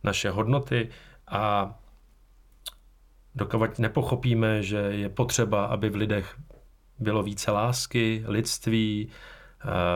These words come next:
cnosti, morálky, tak se nic nezmění.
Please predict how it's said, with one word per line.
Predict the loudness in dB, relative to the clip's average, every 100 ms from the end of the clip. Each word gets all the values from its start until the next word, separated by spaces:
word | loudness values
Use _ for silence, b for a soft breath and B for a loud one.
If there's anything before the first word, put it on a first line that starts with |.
| 0 -4 -8 -8 -10 -12 _ _ _ _ _ -8
cnosti, | 0 2 4 0 2 2 2 -4 b b b b -4
morálky, | 2 4 4 4 2 0 0 0 -6 -8 _ _ _
tak | -4 0
se | 2
nic | 2 2
nezmění. | 2 4 2 0 -6